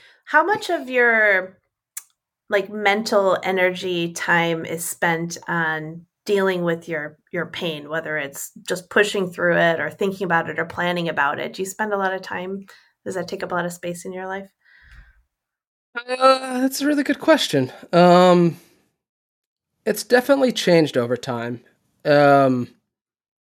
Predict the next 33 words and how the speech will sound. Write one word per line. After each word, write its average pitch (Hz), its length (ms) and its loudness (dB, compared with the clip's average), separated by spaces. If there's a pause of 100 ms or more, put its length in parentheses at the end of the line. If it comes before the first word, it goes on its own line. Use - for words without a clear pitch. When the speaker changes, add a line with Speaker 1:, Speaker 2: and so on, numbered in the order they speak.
(340)
Speaker 2:
you 151 120 2
know, 131 220 6
when 135 200 4
I 135 100 4
first, - 960 2 (1000)
when 151 120 4
I 156 40 4
first 214 320 2
got 214 180 4
diagnosed, 135 640 4
it 120 60 2
was 120 200 -2
really, 123 280 2
like, 117 500 -6 (720)
it 135 100 -2
kinda 185 240 4
shattered 139 400 2
me 117 220 -4
for - 240 -4
a 117 60 -2
while. 120 240 -2
It'd 117 100 -6
be 120 100 -4
like, 120 380 -6 (960)
you 139 80 -2
know, 117 260 -4 (380)
stretch, - 560 2
do 143 100 -2
yoga, 127 480 2
stop 131 400 0
lifting 131 380 -2
weights. 120 500 -2 (460)
Um, 117 640 -2